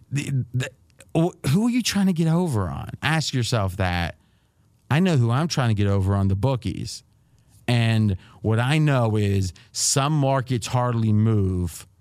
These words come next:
That means, oh, it opened at two, that N F L side. Oh, my God, it's two and a half. And then there's a market like this where the Lakers go, playoff odds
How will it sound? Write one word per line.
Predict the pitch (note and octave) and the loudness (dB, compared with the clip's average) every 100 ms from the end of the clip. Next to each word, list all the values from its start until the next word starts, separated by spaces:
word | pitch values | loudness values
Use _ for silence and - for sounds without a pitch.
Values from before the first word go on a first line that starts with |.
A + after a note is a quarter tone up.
| _ _ _ _ - | _ _ _ _ -6
That | A#2+ B2 | -2 0
means, | B2 A#2+ G#2+ G#2 F2+ - - _ _ | 2 2 2 2 -2 -8 -20 _ _
oh, | B2+ D#3+ | 0 0
it | C3 | 0
opened | G#2+ A#2+ D3+ C#3+ | 0 0 0 0
at | D3 | -2
two, | - G#3+ B3 G3+ E3 D#3+ C#3+ _ | -2 0 2 2 2 0 -4 _
that | C3 A#2+ | -2 2
N | C3 | 2
F | B2 | 2
L | C#3 | 0
side. | - F#3 D3+ - - - | 0 0 -2 -6 -20 -4
Oh, | - A#4 A#4 | 0 2 2
my | A#3+ | -2
God, | A#2+ A#3+ D#4 | 0 0 0
it's | E3+ - | -2 -2
two | - C4 | -2 0
and | C#4 | 2
a | |
half. | A#3 B3 E3 F#2+ E2+ - - _ _ _ _ _ _ - _ | 2 2 0 -2 -6 -12 -20 _ _ _ _ _ _ -20 _
And | C#3 C3 | 2 4
then | D3 | 4
there's | F#3+ G3+ | 2 2
a | G#3 | 2
market | D#3 C3+ C#3 C3+ C#3+ | 2 2 0 -2 -2
like | C3 C3 A#2 | 0 0 0
this | G#2+ C3 E2+ E2+ - - - _ _ _ _ - | 0 0 -2 -6 -8 -8 -12 _ _ _ _ -2
where | A#2+ | 0
the | A#2 | 2
Lakers | A2+ B2 D3+ D#3+ A#3+ G3 | 0 0 0 -2 -2 -2
go, | C#3+ C#3+ G#2 E2+ D2+ - _ _ _ _ _ _ | 0 0 0 -2 -8 -12 _ _ _ _ _ _
playoff | - C3 D3 E3+ D#3 | 0 2 2 0 -2
odds | C3 A#2+ F#2 E2+ F#2 - | 0 0 0 -2 -6 -10